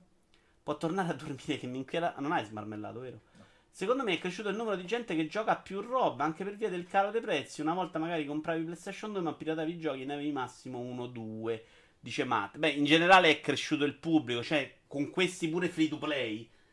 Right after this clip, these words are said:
Speaker 1: la gente che gioca a Fortnite è, è tanta di più rispetto a prima, secondo me. Cioè io, se, secondo me, se vai in una scuola media oggi,
Speaker 2: Sì, sì, tutti.
Speaker 1: giocano tutti.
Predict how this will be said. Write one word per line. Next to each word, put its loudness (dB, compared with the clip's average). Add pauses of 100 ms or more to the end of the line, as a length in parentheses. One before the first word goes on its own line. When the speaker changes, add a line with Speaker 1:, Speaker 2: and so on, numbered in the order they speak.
(200)
Speaker 1:
la 0
gente 0
che -2
gioca 0
a 0
Fortnite 2
è, -4
è -18
tanta 4
di -6
più -6
rispetto -8
a -6
prima, -12
secondo -12
me. -20
Cioè -4
io, 4
se, -4
secondo 2
me, 6
se -2
vai 6
in 2
una 2
scuola 4
media 6
oggi, 2 (220)
Speaker 2:
Sì, -18
sì, -20
tutti. -20
Speaker 1:
giocano 6
tutti. 0